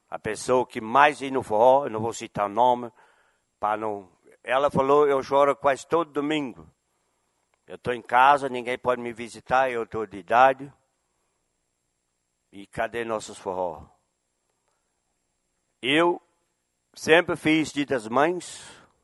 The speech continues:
mas isso acho que um dia vai con-, continuar sendo, porque a gente vai torcer pra, né?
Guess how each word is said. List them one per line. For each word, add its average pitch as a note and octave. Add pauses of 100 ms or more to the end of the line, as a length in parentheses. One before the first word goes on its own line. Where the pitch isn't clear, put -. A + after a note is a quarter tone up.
(600)
mas A2 (1000)
isso G2+
acho A2+
que A2+
um A#2+
dia A2 (460)
vai A#2+
con-, A#2+ (460)
continuar A2
sendo, C#3 (560)
porque -
a A2
gente G#2+
vai A2+
torcer C3
pra, G2
né? C3+